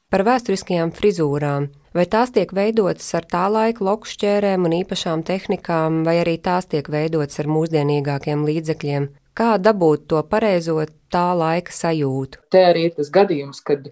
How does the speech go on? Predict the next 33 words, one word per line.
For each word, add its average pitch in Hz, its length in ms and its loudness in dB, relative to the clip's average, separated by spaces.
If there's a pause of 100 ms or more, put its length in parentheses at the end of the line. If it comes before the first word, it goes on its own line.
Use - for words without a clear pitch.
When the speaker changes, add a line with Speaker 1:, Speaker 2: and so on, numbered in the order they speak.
Speaker 2:
ja 147 160 -4
mēs, 143 340 -4
ā, 147 200 -4
taisam 151 720 -2 (260)
pēc - 260 -4
tiem 131 140 -6
pašiem 156 320 -4
principiem, 226 720 0
it - 160 -18
kā 143 300 -2 (160)
pēc 147 560 -2 (120)
tās 143 220 0
pašas - 400 -2
schēmas, 196 560 -2 (120)
bet 170 380 0
ar 147 80 -2
mūsdienu 165 560 0
līdzekļiem, 175 640 0 (220)
ar - 180 -2
tiem 170 260 0
matiem, 156 560 0
kas - 160 -18
cilvēkiem 147 480 0
tagad 143 340 -4
ir, 170 120 -2 (200)
viņi 160 320 0
ir - 60 -4
savādāk 147 640 2
kopti, 156 460 0
viņi, 156 640 -10
tas 170 180 -8
ir - 80 -10
savādāk, - 680 -2